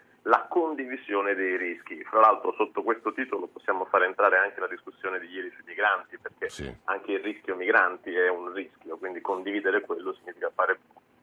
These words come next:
Speaker 1: comunque la stessa cosa che condividere il rischio finanziario per quanto riguarda il sistema bancario o il rischio fiscale macroeconomico per quanto riguarda le recessioni.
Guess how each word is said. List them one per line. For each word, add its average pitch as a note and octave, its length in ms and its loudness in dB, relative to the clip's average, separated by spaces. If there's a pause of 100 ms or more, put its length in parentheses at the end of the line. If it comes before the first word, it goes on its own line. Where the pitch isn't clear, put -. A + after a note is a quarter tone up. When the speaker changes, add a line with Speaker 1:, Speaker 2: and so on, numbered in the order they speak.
Speaker 1:
comunque - 380 -2
la - 140 -16
stessa G#2 340 4
cosa G2+ 240 4
che F#2 100 0
condividere F#2+ 680 0 (280)
il F#2+ 100 -6
rischio G2+ 300 -2
finanziario F#2+ 1000 4
per - 120 -20
quanto F#2+ 260 -8
riguarda F2+ 280 -6
il - 60 -20
sistema F2 320 -8
bancario F2 640 -2 (300)
o G#2 100 2
il G2 60 0
rischio G#2 360 -8
fiscale F2+ 760 4
macroeconomico F#2 840 -2
per - 180 -10
quanto - 260 -6
riguarda E2+ 340 -4
le E2+ 120 -2
recessioni. - 600 -14